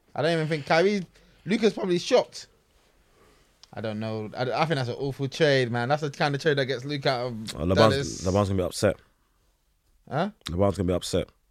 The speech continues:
Speaker 1: LeBron? But they haven't told me the pieces. Spencer Dinwiddie, Dorian Finney-Smith, a first round and multiple second round picks. Luka lost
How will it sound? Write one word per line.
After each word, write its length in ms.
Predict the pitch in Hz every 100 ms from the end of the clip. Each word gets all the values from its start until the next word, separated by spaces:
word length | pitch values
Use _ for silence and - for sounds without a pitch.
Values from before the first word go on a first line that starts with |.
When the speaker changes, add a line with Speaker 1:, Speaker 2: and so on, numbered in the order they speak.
| _ _ _ 101
Speaker 1:
LeBron? 480 | 107 139 196 190 196 _ _ _ _ _ - - - - -
But 200 | 135 139
they 100 | 151
haven't 220 | 190 190
told 120 | 190
me 60 | 175
the 80 | 156
pieces. 320 | 185 139 120 _ _ _ _ - -
Spencer 380 | - 269 233 208
Dinwiddie, 580 | 240 226 196 190 202 - - - - - -
Dorian 420 | 208 226 226 220
Finney-Smith, 720 | 220 208 196 190 180 170 - - _ _ - - -
a 80 | 131
first 400 | - 220 214 170
round 300 | 180 170 170 -
and 140 | 160
multiple 440 | 165 170 165 156 160
second 300 | 165 160 139
round 280 | 139 139 135
picks. 440 | 131 - - - - _ _ _ _ - - - - _ _ _ - - _ _ _ - - - - - _ - - - - - _ _ _ _ _ _ _ 123 _ -
Luka 360 | 127 139 - 117
lost 420 | 117 127 120